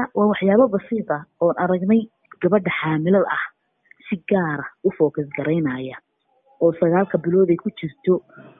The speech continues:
mid kastaba saddexda biloodba, yacni, waayahay marayso uga warramaya gabadha, oo caafimaadkeeda wacyigelin ka siinaya, oo xilliga nabarku qabanayo, nabarka dabtaa garanaysa,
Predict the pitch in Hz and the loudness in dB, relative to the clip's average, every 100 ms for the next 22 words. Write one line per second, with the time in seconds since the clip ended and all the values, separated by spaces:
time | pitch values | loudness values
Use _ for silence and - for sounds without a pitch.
0 | _ 196 - 185 160 - 185 196 - 208 | _ 0 0 -2 -10 -8 -4 -4 -2 -4
1 | 170 156 151 175 185 175 190 - _ - | -2 -4 0 2 2 2 -2 -2 _ -6
2 | 160 - 160 - 165 160 196 175 170 185 | -4 -2 -4 0 2 4 2 0 -2 2
3 | 151 - 143 175 170 156 165 139 151 143 | 2 0 -2 2 0 0 -2 -2 -4 -4
4 | 143 143 127 _ _ _ _ - 151 151 | -6 -6 -12 _ _ _ _ -2 2 2
5 | 165 165 196 190 185 180 165 151 151 170 | 2 -2 0 -2 0 0 2 0 0 0
6 | 175 180 - 156 147 135 139 143 208 190 | 0 -6 -6 -6 -6 -6 -6 -4 -2 0
7 | 160 160 180 165 165 160 147 170 170 175 | -2 -4 -2 -4 -4 -4 -2 -2 -2 -2
8 | 170 151 147 170 - 160 151 143 165 156 | -2 -4 -2 -4 -4 -6 -4 -6 -4 -4
9 | 131 - | -6 -12